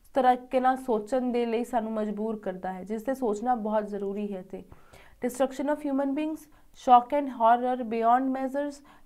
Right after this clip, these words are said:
proper use of the new source of energy, none of the above।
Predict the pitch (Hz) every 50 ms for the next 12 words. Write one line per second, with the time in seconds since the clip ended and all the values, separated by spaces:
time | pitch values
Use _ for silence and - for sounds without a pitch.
0 | - - 269 254 262 - 277 277 277 269 247 269 262 233 247 269 247 247 254 277
1 | 277 269 294 277 269 254 269 269 254 262 254 247 254 254 226 - 254 269 277 294
2 | 285 - - - - - - 254 262 254 254 226 208 190 208 196 190 190 190 190
3 | 190